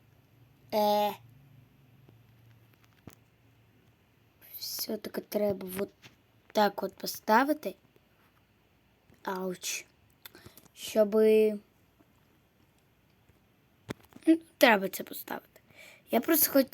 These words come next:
чекаю стадії з обсидіаном, щоби я потім зміг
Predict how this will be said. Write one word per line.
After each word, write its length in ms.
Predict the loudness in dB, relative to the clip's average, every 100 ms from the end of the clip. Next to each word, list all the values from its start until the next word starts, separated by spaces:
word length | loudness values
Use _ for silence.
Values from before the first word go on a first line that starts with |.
| -10 -12 -6
чекаю 420 | -2 2 4 2
стадії 720 | -2 0 2 2 0 -2 -2
з 240 | -2 -4 -4
обсидіаном, 1000 | -4 2 2 2 4 6 8 8 6 0 _ -20 -20 -20 -20 -20 -20 -20 -18
щоби 760 | -10 -8 -4 2 2 4 4 4 4 2 2
я 460 | -2 0 0 0 -2
потім 440 | -2 -4 -2 -6 -6
зміг 760 | -4 -4 -2 -2 -2 -6 -16